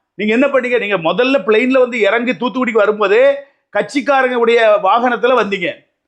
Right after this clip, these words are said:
கட்சிக்காரங்களுடைய டிக்கெட், ஃப்ளைட் டிக்கெட்ல வந்தீங்க.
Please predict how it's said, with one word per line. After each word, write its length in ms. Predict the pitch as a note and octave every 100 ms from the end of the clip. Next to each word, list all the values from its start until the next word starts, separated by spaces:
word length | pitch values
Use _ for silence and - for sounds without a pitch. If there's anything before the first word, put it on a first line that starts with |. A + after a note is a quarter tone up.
| _ _ -
கட்சிக்காரங்களுடைய 960 | G3+ - C#4+ C#4 C4+ C4 B3+ A#3+ A#3 A#3 G#3+ F#3+ F3 E3 D#3+ D#3
டிக்கெட், 320 | A3+ C#4+ A3
ஃப்ளைட் 300 | F#3+ A#3+ G#3+
டிக்கெட்ல 280 | A3 A3 C4
வந்தீங்க. 340 | A3+ G#3+ G3+